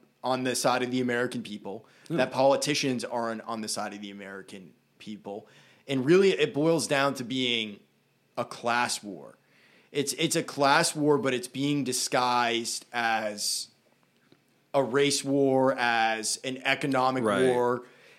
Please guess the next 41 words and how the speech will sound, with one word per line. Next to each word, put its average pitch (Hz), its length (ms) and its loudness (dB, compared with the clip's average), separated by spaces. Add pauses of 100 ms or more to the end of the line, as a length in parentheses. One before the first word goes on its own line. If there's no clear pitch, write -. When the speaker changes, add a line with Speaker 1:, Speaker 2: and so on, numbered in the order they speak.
(140)
Speaker 1:
And 185 260 0
to 208 140 2
a 196 60 4
certain 208 240 2
degree, 175 220 4
it 156 60 4
is 165 220 2
talked 151 280 4
about. 127 280 2
And 135 120 -2
those, 160 320 4
again, 127 460 2
those 123 240 -2
are 135 220 2
factors 135 500 0
you 127 60 -6
can 131 180 -4
look 135 200 4
out 147 300 4
at 113 320 0
and 127 120 -6
be 127 80 -2
like, 107 160 -8 (120)
"This 131 220 0
is 135 80 -2
a 139 80 0
problem 120 720 -2
in 110 360 -6 (140)
America." 107 640 -12 (220)
Speaker 2:
But 175 100 8
again, 123 480 4 (100)
if 113 160 2
you're 113 160 6
dealing 113 360 6
with 110 120 6
it 104 200 2
only 113 260 4
on 101 160 2
a 90 60 -2
macro 90 500 -2
sense, 90 560 -4